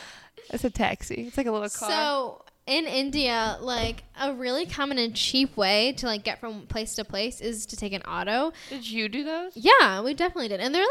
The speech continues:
Speaker 2: like, fun, too. For some reason, like, okay, one thing you need to b-, know about, like, driving in India, it is crazy. Like, rules, never heard of 'em. Like, it's literally insane. First of all, it's on the other side.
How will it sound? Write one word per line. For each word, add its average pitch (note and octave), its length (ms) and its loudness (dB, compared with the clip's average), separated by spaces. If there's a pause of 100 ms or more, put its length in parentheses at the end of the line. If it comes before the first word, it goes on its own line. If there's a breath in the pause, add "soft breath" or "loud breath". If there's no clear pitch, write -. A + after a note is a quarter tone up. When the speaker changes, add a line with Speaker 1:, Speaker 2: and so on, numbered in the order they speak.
(100)
Speaker 2:
like, - 100 -8
fun, B3+ 420 0
too. B3 240 -2
For - 140 2
some C#4+ 240 2
reason, F#4 240 2 (100)
like, C#4 300 2 (300 loud breath)
okay, B3 320 4
one G#3+ 260 0
thing D4+ 200 0
you F4+ 200 2
need - 20 0
to A#3 80 4
b-, G3 300 -2
know G#3 240 6
about, G#3 320 4
like, F#3+ 240 2
driving G3+ 400 2
in G3 120 -6
India, A3 300 -4 (160)
it B3+ 100 6
is F4+ 220 6 (120)
crazy. - 720 -2
Like, A3+ 300 4 (760 soft breath)
rules, E4 640 6
never A3 280 6
heard G3+ 160 6
of G3 80 2
'em. F3 140 -2
Like, B3 200 6
it's - 300 4
literally D#4 840 4 (100)
insane. C4 760 0 (580)
First G4 200 6
of F4+ 60 6
all, C#4+ 80 10
it's - 140 -2
on B3 140 2
the A#3 80 0
other A3 180 2
side. D3+ 400 -4